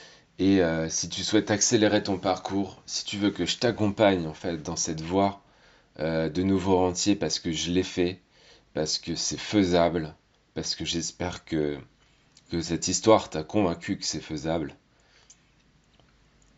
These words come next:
eh ben, tu peux prendre un rendez-vous avec moi, avec mon équipe. Euh, c'est le premier lien dans la description. Et, euh,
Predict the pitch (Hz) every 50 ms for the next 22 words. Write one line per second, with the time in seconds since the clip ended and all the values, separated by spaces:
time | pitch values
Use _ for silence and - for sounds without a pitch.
0 | - _ _ - - 95 92 85 98 101 95 - - 82 101 98 - - - 117
1 | 117 101 92 92 95 92 92 85 90 98 107 110 - _ _ _ _ _ - _
2 | _ _ - 85 92 92 98 95 - 95 95 95 95 95 104 110 - - 90 90
3 | 98 110 107 - 107 98 95 92 80 - - 82 85 82 - - - - _ _
4 | _ - 80 80 82 80 82 82 82 80 - - 80 78 - - 101 98 104 104
5 | 101 95 107 104 101 95 95 90 87 85 80 - - - 80 - - - 90 85
6 | 85 87 _ _ _ _ _ _ - _ _ _ _ _ _ _ _ _ _ _
7 | _ _ - 80 82 82 85 85 82 85 - _ _ _ - 76 78 76 76 78
8 | 78 76 73 76 78